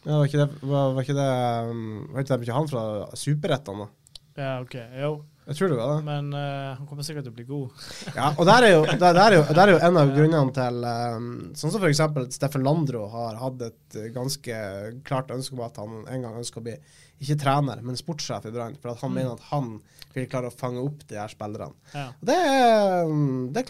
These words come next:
Speaker 1: klart det, jeg tror ikke, har man oversikt, har man sånn oversikt at man kan begynne å plukke i de lavere divisjonene i Sverige og Danmark,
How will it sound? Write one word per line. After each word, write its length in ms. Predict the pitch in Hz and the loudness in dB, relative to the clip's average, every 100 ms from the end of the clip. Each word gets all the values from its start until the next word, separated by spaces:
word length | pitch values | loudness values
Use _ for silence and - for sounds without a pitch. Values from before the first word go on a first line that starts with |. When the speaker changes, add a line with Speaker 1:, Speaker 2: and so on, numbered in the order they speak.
| 285 | -4
Speaker 1:
klart 120 | 151 | -4
det, 120 | 190 | -2
jeg 380 | 160 131 123 139 | 0 0 -2 -6
tror 120 | 143 | -8
ikke, 500 | 147 151 135 123 117 | -6 -6 -6 -8 -10
har 120 | 120 196 | -4 -2
man 140 | 151 | 0
oversikt, 440 | 151 185 170 - | 0 -2 -4 -6
har 160 | 147 165 | -4 -2
man 100 | 135 | -2
sånn 380 | - - 240 143 | -2 -4 -2 -2
oversikt 440 | 135 147 143 120 | -2 -2 -4 -6
at 60 | 117 | -8
man 80 | 120 | -8
kan 120 | 123 | -6
begynne 200 | 127 127 | -4 -6
å 60 | - | -6
plukke 540 | 170 156 - 131 110 | -8 -8 -4 -4 -4
i 20 | 113 | -4
de 80 | |
lavere 340 | 123 135 147 123 | -2 0 0 -2
divisjonene 500 | 117 117 139 147 117 | -6 -10 -6 -4 -4
i 40 | |
Sverige 420 | 110 131 147 147 | -8 -6 -6 -6
og 60 | 113 | -6
Danmark, 360 | 131 180 104 | -8 -8 -10